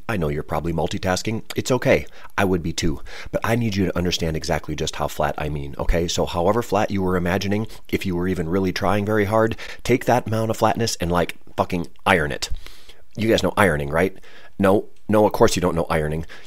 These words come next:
Nobody irons. Think, um, Olsen twins. Think Olsen twins.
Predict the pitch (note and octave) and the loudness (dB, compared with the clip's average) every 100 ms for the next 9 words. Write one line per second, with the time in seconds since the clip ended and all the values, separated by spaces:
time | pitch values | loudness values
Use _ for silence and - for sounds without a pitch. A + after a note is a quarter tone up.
0 | - - G#2+ F2+ - D#2 B1 A#1 - - | -4 6 6 6 2 0 0 -2 -2 -2
1 | - - - - B2+ - - G2+ G2 F#2 | -4 -10 0 6 6 6 2 4 6 4
2 | - - - - - - F3+ - G2 E2 | 0 -8 -12 -12 0 12 12 12 12 12
3 | D2+ - - - A2 - A2 - D#2+ C#2+ | 12 12 -4 4 4 10 10 10 10 8
4 | B1 - | 6 -4